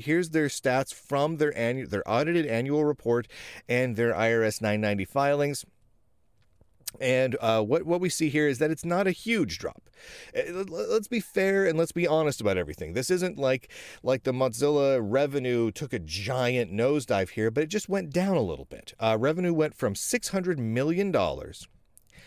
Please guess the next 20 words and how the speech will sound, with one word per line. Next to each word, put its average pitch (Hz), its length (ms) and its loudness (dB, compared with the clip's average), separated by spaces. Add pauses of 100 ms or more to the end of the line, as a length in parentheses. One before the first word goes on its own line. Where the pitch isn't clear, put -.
(160)
in 113 140 -2
twenty 123 280 -2
twenty-one. 151 400 -2
A 76 80 -6
lot 190 120 -4
of - 40 -12
people 240 200 -2
don't 202 140 -2
realize 156 440 0
that. 60 180 -16 (680)
Over 151 320 2
half 175 500 -6
a 143 80 2
billion 160 640 -2
dollars 123 460 2
in 92 140 -2
revenue 90 560 -2
go-, 101 320 -2
i-, 98 260 -6 (120)
i-, 80 180 -14